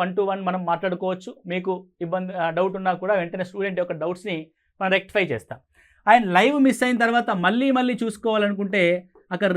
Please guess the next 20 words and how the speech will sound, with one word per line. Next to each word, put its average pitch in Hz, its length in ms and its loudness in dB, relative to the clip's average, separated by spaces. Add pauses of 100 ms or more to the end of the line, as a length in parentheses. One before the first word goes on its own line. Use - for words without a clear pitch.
రికార్డెడ్ 247 480 2
వీడియో 220 200 2
కూడా 214 180 -2
మీకు 202 280 -2
మళ్ళీ 190 500 0
అందుబాటులోకి 185 600 0
తీసుకొస్తాం. 170 500 -6 (360)
ఇక్కడ 196 160 2 (140)
లైవ్ 233 240 6
and 247 320 4
రికార్డెడ్ 196 460 -2
రెండు 190 200 0
కూడా 190 340 0 (380)
ఒకదానితో 180 480 -2
ఒకటి 170 400 -6
ఇంటర్లింక్ 175 480 -6
చేయబడి 160 240 -4
ఉంటాయి. 156 320 0 (380)
లైవ్ 180 220 6 (100)
పూర్తయిన 196 340 0